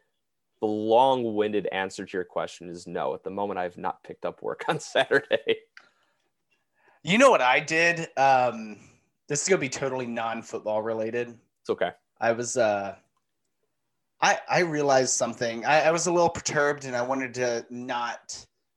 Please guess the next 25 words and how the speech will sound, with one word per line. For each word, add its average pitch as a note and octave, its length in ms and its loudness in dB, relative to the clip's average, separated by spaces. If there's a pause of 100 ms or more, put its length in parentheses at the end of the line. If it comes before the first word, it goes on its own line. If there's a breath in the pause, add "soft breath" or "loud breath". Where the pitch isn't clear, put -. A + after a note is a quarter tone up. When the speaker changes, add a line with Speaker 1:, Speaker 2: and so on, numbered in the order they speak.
(140)
Speaker 2:
be C3+ 220 -6
on A#2 240 -4
social B2 420 -6
media. A#2+ 420 -8
<laughs> A3 160 2
It's G3 220 -2
funny, A#3 420 0
all G3+ 240 8
the A#3+ 140 2
things F#3+ 440 -2
that D#3 180 0
I D#3 80 6
will E3+ 260 2
immerse D3+ 480 0
myself C3 680 0 (340 soft breath)
in D#3+ 140 -6
social E3 460 -2
media C#3 380 -2
with, E3 200 0 (400 soft breath)
covid, C3+ 520 0 (260)
the D#3 140 2
election. C#3 640 0 (200)
Speaker 1:
Oh. F#2+ 280 -2
Speaker 2:
You F#4 120 6
can, - 220 -8